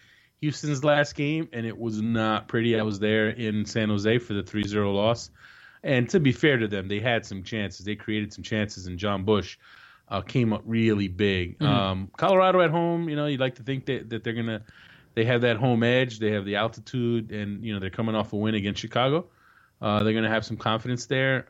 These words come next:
Speaker 1: Um, I'm gonna go Colorado. I'm gonna go the Rapids. I think they're, you know, they're, the, Pablo Mastroeni is gonna put himself, pick himself a, a solid lineup, and Dylan Powers will have himself a man of the match effort in a two one victory.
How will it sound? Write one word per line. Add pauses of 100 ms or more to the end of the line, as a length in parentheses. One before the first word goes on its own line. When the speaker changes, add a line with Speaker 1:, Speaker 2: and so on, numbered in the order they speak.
Speaker 1:
Um, (1200)
I'm
gonna
go
Colorado.
I'm
gonna
go
the
Rapids.
I
think
they're,
you
know, (140)
they're, (160)
the,
Pablo
Mastroeni
is
gonna (180)
put
himself,
pick
himself
a, (420)
a
solid
lineup,
and
Dylan
Powers
will
have
himself
a
man
of
the
match
effort
in
a
two
one
victory.